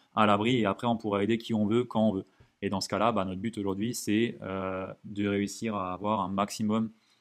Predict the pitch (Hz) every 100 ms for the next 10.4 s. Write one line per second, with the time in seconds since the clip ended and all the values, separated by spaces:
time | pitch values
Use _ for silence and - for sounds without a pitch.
0 | _ 101 104 113 - 113 107 123 113 101
1 | - 104 101 95 98 113 131 _ _ _
2 | 120 113 104 101 110 - 107 - - 120
3 | 113 113 117 - 113 117 107 98 98 101
4 | 95 95 92 98 - _ _ - 104 127
5 | 107 101 98 95 98 98 110 104 104 104
6 | 107 - _ _ 101 101 110 - 120 -
7 | 107 101 101 95 98 104 - 104 - 101
8 | 104 92 98 101 98 92 95 104 117 104
9 | - 101 101 95 95 _ 107 98 98 95
10 | 101 - 107